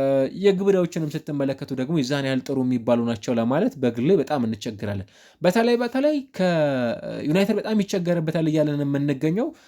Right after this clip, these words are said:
እሳቸውም ወደ ዩናይትድ ከመጡ በኋላ በተለይ ቶፕ ሲክስ ከሚባሉ ቡድኖች ጋር አስራ አንድ ጨዋታዎችን አከናውነው ከዛ ውስጥ አምስቱን አሸንፏል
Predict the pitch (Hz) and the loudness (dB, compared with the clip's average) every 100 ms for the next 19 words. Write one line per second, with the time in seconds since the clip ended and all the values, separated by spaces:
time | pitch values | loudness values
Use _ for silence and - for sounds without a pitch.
0 | _ 135 - 175 - 202 190 170 165 160 | _ -6 -2 -2 0 0 2 2 2 0
1 | 160 - 151 147 160 151 156 165 135 214 | -2 -2 -2 0 -2 -2 2 2 2 0
2 | _ _ _ 139 175 160 156 _ - - | _ _ _ 0 2 2 0 _ -14 -2
3 | 220 214 - - - 190 185 170 180 175 | -2 0 -2 -2 -2 0 0 4 2 2
4 | 185 190 - 196 165 185 180 165 160 156 | 0 -2 -4 -6 -2 0 2 0 -2 -2
5 | 160 - 147 139 - 165 185 254 - _ | -2 -2 -6 -4 -4 0 0 -2 -4 _
6 | _ 160 147 185 175 160 147 139 - 127 | _ -2 0 0 -2 -2 -2 -2 -4 -4
7 | 110 - 113 101 98 101 | -4 -4 -4 -4 -6 -8